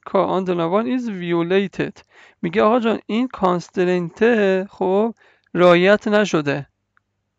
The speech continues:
اوکی؟ پس الان بچه‌ها ما یکی از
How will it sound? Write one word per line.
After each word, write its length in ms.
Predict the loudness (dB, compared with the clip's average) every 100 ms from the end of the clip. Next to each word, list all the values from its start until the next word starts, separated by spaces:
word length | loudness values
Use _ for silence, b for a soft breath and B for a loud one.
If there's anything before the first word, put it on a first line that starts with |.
| _ _ _ _ _ _ _ _ _ _
اوکی؟ 480 | -6 -2 0 0 -2 -8 b b
پس 140 | -8 -4
الان 220 | 0 2
بچه‌ها 280 | 2 0 -2
ما 180 | 0 -2
یکی 280 | -2 -2 -2
از 220 | -2